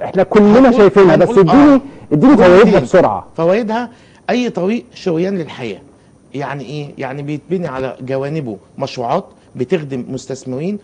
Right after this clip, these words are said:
Speaker 2: وبتخدم المشروعات وبتخدم الاقتصاد المصري بشكل كبير.
Speaker 1: مم.
Speaker 2: طيب، ال-، لما أبني بنية أساسية وأبني مرافق، ده معناه إن أنا بسهل لأي مستثمر إنه يجي، وبالتالي النهاردة بدأت الدولة ت-،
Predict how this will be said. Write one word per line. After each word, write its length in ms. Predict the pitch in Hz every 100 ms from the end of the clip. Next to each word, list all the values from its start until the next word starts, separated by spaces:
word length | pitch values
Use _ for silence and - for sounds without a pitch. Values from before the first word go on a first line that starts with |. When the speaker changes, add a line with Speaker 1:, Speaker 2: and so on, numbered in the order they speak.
| _ -
Speaker 2:
وبتخدم 600 | 139 131 202 160 139 117 - -
المشروعات 640 | 131 135 - 127 151 185
وبتخدم 460 | 147 - 160 160 147
الاقتصاد 480 | 127 _ - 156
المصري 460 | 135 131 156 160 165 - _ -
بشكل 380 | - 165 160
كبير. 320 | 135 120 104 92 _ -
Speaker 1:
مم. 60 | 117
Speaker 2:
طيب، 240 | 131 110 90 _ _ -
ال-، 300 | 135 131 139
لما 220 | 143 180
أبني 340 | 180 160 143 - 135
بنية 360 | 127 180 180 135
أساسية 380 | - - 127
وأبني 300 | 113 143 156
مرافق، 460 | 151 131 170 180 220 _ _ -
ده 120 | 165
معناه 340 | 180 143 170
إن 100 | 190
أنا 140 | 165 160
بسهل 500 | 139 135 160 120 110
لأي 260 | 123 165
مستثمر 520 | 156 135 175 170 202 214 _ _ -
إنه 180 | 151 151
يجي، 260 | 156 135
وبالتالي 540 | 110 113 123 - 190 202
النهاردة 320 | 160 165 170
بدأت 320 | 156 165 147 - _ _ -
الدولة 340 | 123 165 160
ت-، 180 | -